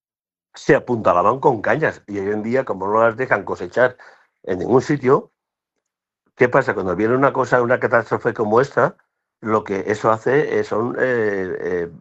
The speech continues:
paradas, eh, va haciendo un montón de cañas bajo un puente y el agua no puede pasar y se van desbordando. Entonces, todo lo que son los afluentes que van a la albufera, que es, que son, eh, como el Barranco del Pollo,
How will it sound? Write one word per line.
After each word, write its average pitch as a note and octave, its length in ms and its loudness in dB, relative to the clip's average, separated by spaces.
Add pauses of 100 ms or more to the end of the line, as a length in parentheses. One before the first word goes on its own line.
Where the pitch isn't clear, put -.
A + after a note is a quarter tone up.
(160)
paradas, A#2 560 2
eh, - 20 -8 (420)
va F#2+ 200 2
haciendo G#2+ 300 -2
un A2+ 120 0
montón A2+ 300 0
de A2 100 0
cañas C3 340 0
bajo G2 220 -2
un A2+ 120 0
puente C#3+ 460 2 (300)
y G#2+ 60 -6
el G2+ 60 2
agua A2 340 4
no A#2+ 280 2
puede A#2 280 2
pasar E3 400 0 (240)
y A#2 100 -6
se A2 140 -4
van G#2+ 200 2
desbordando. F#2+ 680 -2 (400)
Entonces, G2 480 0 (140)
todo A#2 220 2
lo B2 120 4
que C3+ 140 0
son A#2 340 0 (420)
los G2+ 240 2
afluentes G#2 540 2
que - 100 4
van G#2 160 2
a A#2+ 120 2
la A#2+ 80 2
albufera, G#2+ 580 0 (360)
que F2+ 120 -6
es, F#2 100 -8
que G2 220 -4
son, G2 380 -2
eh, G2 440 2
como F#2+ 220 -2
el F#2 60 -2
Barranco G#2 360 0
del G2 140 0
Pollo, A#2 480 2